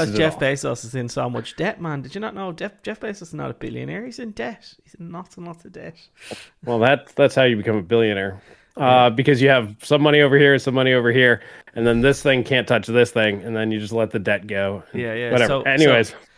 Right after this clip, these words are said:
Speaker 2: anyway, so we should talk about the thirty seventy Ti because, um,
Speaker 1: That's a thing.
Speaker 2: that's a thing, right? Uh, technically, only U S government is supposed to collect tax on, uh, interstate com-, yeah,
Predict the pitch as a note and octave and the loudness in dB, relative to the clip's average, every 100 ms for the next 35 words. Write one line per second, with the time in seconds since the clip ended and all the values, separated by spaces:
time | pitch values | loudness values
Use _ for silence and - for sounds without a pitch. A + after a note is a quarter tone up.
0 | _ F3+ D#3+ C3 D#3+ D#3 D#3 F#3 F#3 F3 | _ -2 -2 -2 -6 -8 -6 -4 -4 -6
1 | - E3 C#3+ C#3 C3 A#2 - B2 A#2+ G#2+ | -8 -6 -4 -4 -6 -8 -8 -6 -6 -8
2 | - A2+ G#2 G#2+ - - - G#2+ G#2+ G2 | -14 -14 -14 -14 -18 -20 -16 -12 -10 -12
3 | G2 - _ _ _ _ _ E3+ F#3+ A3+ | -14 -20 _ _ _ _ _ 2 2 4
4 | D#4 B3 A#2+ - - - F3+ C#3+ A2 A#2 | 4 4 -4 -10 -10 -6 -4 -4 -6 -8
5 | C#3+ - - - - - - B2+ B2 A#2+ | -8 -12 -12 -12 -10 -12 -8 -6 -4 -6
6 | A#2+ E3+ F3 D#3+ D3 C#3+ C#3+ C#3 C3+ C#3+ | -4 -4 -4 -4 -2 -2 -2 -4 -6 -8
7 | C3 C3 A#2+ - A2 B2 A#2+ A#2+ - A#2+ | -6 -6 -8 -10 -8 -8 -8 -12 -6 -6
8 | - - - A2+ - - - C3 - - | -8 -12 -10 -8 -10 -14 -12 -12 -12 -20
9 | _ _ _ _ - B2 A#2+ A#2 A2+ - | _ _ _ _ -10 -8 -6 -8 -10 -14
10 | - G#2+ G#2+ G#2+ - _ _ _ A2+ A#2 | -16 -12 -10 -10 -14 _ _ _ -12 -10
11 | A#2 - A#2 A2+ - - B2 A#2 C#3 | -12 -10 -8 -10 -12 -12 -10 -6 -6